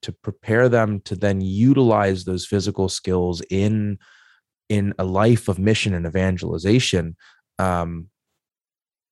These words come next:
that sounds fantastic. I mean, that's actually something that I'm, I'm gonna have to write that down. I'm gonna have to talk about that with, with our dean on, on Monday when I get into the office.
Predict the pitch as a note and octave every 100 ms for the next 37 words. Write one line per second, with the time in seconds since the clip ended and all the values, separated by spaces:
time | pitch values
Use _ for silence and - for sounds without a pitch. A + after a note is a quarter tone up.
0 | _ A2 C3+ A2 F2+ F#2 F2 A#2 A2+ E2
1 | F#2 G2 A2+ A#2 A2+ - F2+ - G#2 F#2
2 | F2 F2+ F#2 F2+ - A2 G2 F2+ F2+ F#2
3 | F#2 F#2 - G#2+ G2 F#2+ G2 - - F#2
4 | E2+ F2+ F2 F2+ F2+ F2 - _ - -
5 | _ _ A2+ G#2+ F#2 E2+ A2+ C#3+ G2+ F#2
6 | - G2 G2 A#2+ D3 F#2+ F2+ G2 G#2 G#2+
7 | F#2+ F#2 A#2 E3 - -